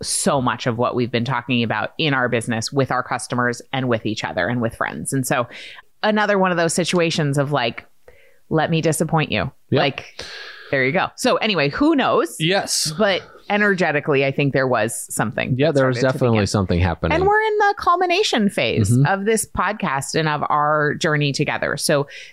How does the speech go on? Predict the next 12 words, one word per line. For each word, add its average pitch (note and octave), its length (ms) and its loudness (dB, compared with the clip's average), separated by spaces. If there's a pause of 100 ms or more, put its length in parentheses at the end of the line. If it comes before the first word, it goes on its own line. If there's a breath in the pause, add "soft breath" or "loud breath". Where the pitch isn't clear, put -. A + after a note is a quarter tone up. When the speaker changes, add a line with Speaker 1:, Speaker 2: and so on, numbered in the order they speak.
(100)
Speaker 1:
there E3 160 2
are D#3 400 0
four D3+ 320 2
phases, F#3+ 680 0 (120)
and D3 420 0 (140)
it's - 420 -4
the D#3 120 2
spring, F3+ 640 2
summer, D#3+ 920 0
fall, C#3+ 640 2
and D3 160 0
winter F#3+ 560 2